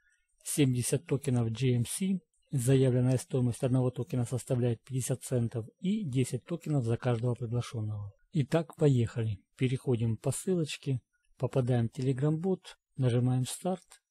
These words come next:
разгадываем капчу, появляются задачи. Здесь все задачи обязательные, кроме последней. Это подписка на YouTube канал. Ниже находятся ссылочки. Переходим по ссылочкам и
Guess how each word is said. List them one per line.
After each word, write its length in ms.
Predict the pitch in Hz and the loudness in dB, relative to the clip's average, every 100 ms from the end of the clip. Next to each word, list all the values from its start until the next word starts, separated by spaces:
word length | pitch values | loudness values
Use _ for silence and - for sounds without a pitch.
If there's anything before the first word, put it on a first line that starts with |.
| _ | _
разгадываем 720 | 127 123 120 127 120 123 123 | 0 0 0 0 2 0 0
капчу, 540 | - 180 - - 147 - _ _ _ _ _ | -2 -4 -6 -8 -8 -8 _ _ _ _ _
появляются 720 | 135 131 123 123 120 - 131 | 2 4 4 2 0 -2 -2
задачи. 680 | 123 147 175 165 - 156 147 _ | 0 2 2 0 -4 -8 -8 _
Здесь 340 | 127 123 139 | -8 0 0
все 280 | 123 - 143 | 0 -2 2
задачи 420 | 123 123 120 - | 2 2 0 0
обязательные, 640 | 139 135 165 185 147 143 123 | 0 2 2 2 0 0 0
кроме 320 | - 139 123 | -2 0 0
последней. 720 | - 165 170 170 156 165 147 _ _ _ _ _ _ | -4 -8 -2 -2 0 -2 -4 _ _ _ _ _ _
Это 220 | 147 - | -4 -2
подписка 720 | 120 127 - 175 160 - 131 | -4 -4 -4 -6 -6 -4 -2
на 420 | 120 127 127 120 131 - - | 0 0 0 -2 -6 -14 -14
YouTube 360 | - 127 - 127 | -4 -4 -4 -8
канал. 460 | - 139 180 175 - _ _ _ _ | -2 -2 0 -2 -4 _ _ _ _
Ниже 320 | 139 147 123 | 4 4 4
находятся 680 | 123 127 143 120 113 - 131 - _ _ _ _ _ | 2 0 -4 -4 -6 -8 -10 -10 _ _ _ _ _
ссылочки. 760 | - - 180 165 - - 147 - _ _ _ _ | -6 -2 0 -2 -6 -6 -8 -8 _ _ _ _
Переходим 520 | 147 127 120 131 131 | 0 0 2 2 0
по 120 | 123 143 | 0 -4
ссылочкам 640 | - 202 175 - - 131 - | -4 -4 -4 -6 -2 -2 -2
и 300 | 170 170 180 | -4 -2 -4